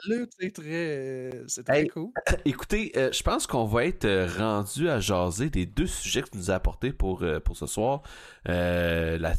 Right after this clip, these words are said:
Speaker 2: la, ben, je, je les, euh, summarise en perception du jeu vidéo au Québec, euh, puis le V R. Euh, sauf qu'on a la bonne habitude, puis ça, cette habitude-là est pour moi,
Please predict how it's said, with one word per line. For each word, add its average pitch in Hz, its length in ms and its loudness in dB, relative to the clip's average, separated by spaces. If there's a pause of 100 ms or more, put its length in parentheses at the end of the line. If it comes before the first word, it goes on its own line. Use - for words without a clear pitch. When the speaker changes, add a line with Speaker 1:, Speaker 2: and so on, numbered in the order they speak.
(200)
Speaker 2:
la, 87 180 -2
ben, 98 200 -2
je, 123 240 -6
je 120 320 -4
les, 135 280 4
euh, 104 380 4
summarise 127 760 2
en 113 180 0
perception 123 500 0
du 107 80 -8
jeu 107 80 0
vidéo 110 220 0
au - 20 -4
Québec, 107 460 -2 (400)
euh, 92 160 0
puis - 160 0
le 156 100 4
V 113 220 2
R. 123 400 0 (320)
Euh, 95 140 2
sauf - 240 -2
qu'on 120 120 -2
a 120 80 0
la 98 140 2
bonne 139 180 -2
habitude, 143 460 -2
puis - 80 0
ça, 139 100 0
cette - 180 0
habitude-là 101 500 0 (100)
est 131 80 2
pour 104 240 0
moi, 104 380 0